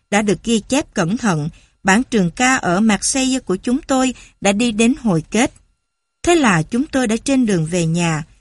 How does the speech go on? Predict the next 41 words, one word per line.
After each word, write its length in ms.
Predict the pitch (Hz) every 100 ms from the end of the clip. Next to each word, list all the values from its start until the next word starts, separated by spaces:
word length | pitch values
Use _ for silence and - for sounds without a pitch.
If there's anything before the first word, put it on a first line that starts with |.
| _
xúc 320 | - - 339 220
động 280 | 185 156
lật 200 | 190 180
sang 260 | - 285 269
một 160 | - -
trang 260 | 240 240
mới, 280 | 226 233 339 - _ _
để 140 | 214 233
lại 200 | 214 196
Marseille 640 | 208 196 - 285 277 277
những 240 | 247 190
con 300 | - 294 277
người 220 | 196 165
thân 300 | 156 277 285
thiết, 280 | 269 294 349 - _ _
một 200 | 220 202
gia 120 | 285 285
đình 220 | 226 170
họ 240 | 190 170
hàng 320 | 170 196 175
đã 80 | 170 208
trở 140 | 185
nên 260 | 240 277 254
gần 260 | 214 170
gũi 260 | 147 160 233
hơn, 280 | 285 269 254 - - _ -
những 160 | 233
y 200 | - 285
tá 240 | - 262 311
đã 60 | 285
trở 120 | 208 208
nên 260 | 269 269
thân 240 | 262 277 262
thuộc, 280 | 220 170 - _ _
những 240 | 214 214 254
người 200 | 214 170
bạn 400 | 190 175 156 151 - _ -
đã 100 | 202
chấm 320 | - 220 262
dứt 200 | 294 302
rồi. 360 | - 196 160